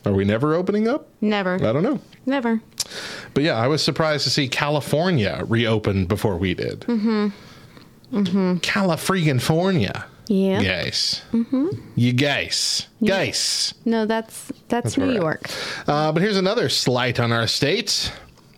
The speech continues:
Speaker 1: Uh, a study finds that New Mexico is the worst state to live in.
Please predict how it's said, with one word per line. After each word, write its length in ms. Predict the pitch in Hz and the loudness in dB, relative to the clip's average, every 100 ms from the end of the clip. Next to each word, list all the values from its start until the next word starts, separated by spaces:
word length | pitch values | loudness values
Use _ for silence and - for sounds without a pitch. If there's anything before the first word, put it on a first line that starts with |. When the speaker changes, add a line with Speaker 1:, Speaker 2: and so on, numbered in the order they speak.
| - - - - - | -12 -12 -14 -20 -8
Speaker 1:
Uh, 440 | - 143 139 139 127 - - - - - | -2 0 0 0 -4 -10 -20 -20 -8 -4
a 60 | |
study 500 | - - 240 185 170 - - - - - | -4 0 0 0 -2 -4 -12 -14 -12 -4
finds 400 | 151 147 160 139 | 0 2 2 2
that 100 | 139 | 2
New 140 | 151 | 2
Mexico 500 | 160 208 - 151 147 | 2 0 0 0 2
is 160 | 139 - | 0 0
the 140 | 127 | 2
worst 680 | 107 104 151 311 320 311 - | 2 4 2 2 0 0 -2
state 580 | - - 262 302 285 - | -4 -2 0 0 -4 -2
to 120 | 269 | 0
live 300 | 254 254 285 | 2 0 0
in. 400 | 190 104 87 151 | -2 -2 -4 -8